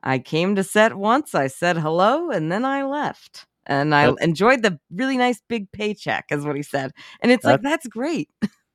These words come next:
Speaker 2: That's, that's the James Wan method with the Conjuring universe. He's
Speaker 1: Yeah,
Speaker 2: like, "I'll
Speaker 1: fuck
Speaker 2: do the
Speaker 1: yeah.
Speaker 2: first couple, and then, yeah, you can do whatever you want." <laughs>
Speaker 1: Yeah, it's like, "Fucking, I don't care. As long as I'm getting paid for it, fuck,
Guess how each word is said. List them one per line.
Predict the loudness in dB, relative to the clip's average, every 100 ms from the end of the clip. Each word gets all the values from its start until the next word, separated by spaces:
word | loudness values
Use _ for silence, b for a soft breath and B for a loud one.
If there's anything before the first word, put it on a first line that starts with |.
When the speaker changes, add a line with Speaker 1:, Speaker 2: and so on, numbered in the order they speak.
| _ _ 0
Speaker 2:
That's, | 0 0 -2
that's | 0 0 -2
the | -2
James | 2 2 2 -2 -4
Wan | -2 -2 -2
method | -2 0 0
with | 2 2
the | 2
Conjuring | 2 2 2 0 0
universe. | 0 0 -2 -6 -4
He's | 0
Speaker 1:
Yeah, | 4 6
Speaker 2:
like, | 6 4
"I'll |
Speaker 1:
fuck | 2
Speaker 2:
do | 2
the | 0
Speaker 1:
yeah. |
Speaker 2:
first | 2 0 2
couple, | 0 0 0 0 -2
and | -2
then, | -4 -6
yeah, | -4 -2
you | -2 -2
can | -4 -4
do | -2
whatever | 0 0 0
you | -4
want." | -4 -4 -4 -6
<laughs> | -6
Speaker 1:
Yeah, | -4 -4
it's | -2
like, | -4 -4
"Fucking, | -4 -2 -2 -4 -6
I | -4
don't | -2 -2 0
care. | 2 2
As | 2
long | 2 4
as | 4
I'm | 4
getting | 4 2 2
paid | 4 4 2
for | 0 4 4
it, | 4
fuck, | 2 2 2